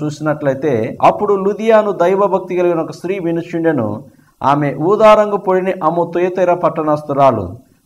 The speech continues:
ప్రభు ఆమె హృదయాన్ని తెరిచెను గనుక పౌలు చెప్పిన మాట యందు లక్ష్యముంచెను." ప్రభు ఆమె హృదయాన్ని తెరిచినాడు కనుక ప్రభు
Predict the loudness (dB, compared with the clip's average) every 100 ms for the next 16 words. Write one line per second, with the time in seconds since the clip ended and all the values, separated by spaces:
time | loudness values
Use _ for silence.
0 | _ 2 4 4 4 4 2 0 0 2
1 | 2 2 0 -2 -2 -4 -2 0 0 4
2 | 4 2 -2 -18 _ 0 2 2 -2 -4
3 | -2 -4 0 0 0 0 -2 0 0 0
4 | -2 -4 -4 -4 -4 -2 0 -2 -6 -14
5 | -20 _ _ _ _ 2 2 4 2 2
6 | 0 -2 -2 0 -4 -6 -6 0 2 2
7 | -2 -2 -2 -4 -2 -2 0 -2 -2 0
8 | 0 0 -4 -18 _ _ -2 0 0